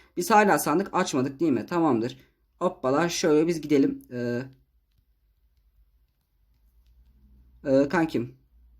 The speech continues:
Boombox, tamamdır. İnşallah öldürür o adamı. Hadi.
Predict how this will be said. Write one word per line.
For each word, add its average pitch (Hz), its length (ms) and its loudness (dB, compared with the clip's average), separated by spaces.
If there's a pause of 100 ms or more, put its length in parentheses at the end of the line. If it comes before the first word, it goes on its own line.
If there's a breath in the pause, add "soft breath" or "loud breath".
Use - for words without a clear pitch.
(640)
Boombox, 131 560 -4
tamamdır. 113 440 -4 (300 loud breath)
İnşallah 208 480 6
öldürür 170 280 2
o 156 80 4
adamı. 135 220 2
Hadi. 208 480 2